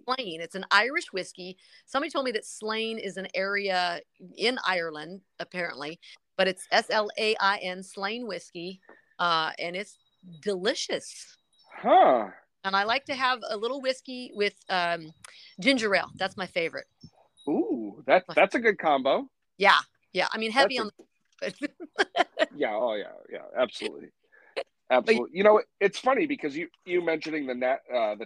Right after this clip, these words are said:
Speaker 2: Tennessee thing. Like, my, I like Tennessee whiskeys a lot.
Speaker 1: Yeah.
Speaker 2: A lot. Those have, those have been the ones that I've seemed to gravitate towards, you know, faster than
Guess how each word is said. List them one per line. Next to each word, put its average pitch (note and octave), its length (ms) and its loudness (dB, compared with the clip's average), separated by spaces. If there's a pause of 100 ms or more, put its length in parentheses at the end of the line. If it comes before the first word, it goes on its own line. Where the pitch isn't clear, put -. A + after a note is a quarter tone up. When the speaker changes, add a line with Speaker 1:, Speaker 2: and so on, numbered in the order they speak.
Speaker 2:
Tennessee C3+ 560 -6
thing. G#2 160 -12
Like, G#2+ 220 -10
my, G3 320 2 (280)
I G3+ 180 6
like D#3+ 280 -2 (140)
Tennessee B2+ 420 -14
whiskeys A2 560 -16
a G#2 40 -14
lot. F#2 260 -10 (400)
Speaker 1:
Yeah. G3 260 8 (580)
Speaker 2:
A C3+ 60 0
lot. A2+ 340 0
Those D#3+ 200 0
have, F3+ 180 0
those F3+ 200 2
have F3+ 100 -2
been F#3 160 0
the F3 80 2
ones E3+ 280 2
that C#3+ 80 -2
I've B2+ 220 0 (1160)
seemed G3 320 -6
to E3+ 80 -2
gravitate C#3+ 680 0
towards, B2 640 -8 (280)
you D3 140 -6
know, A2+ 180 -2 (160)
faster D3 420 0
than A#2 320 -6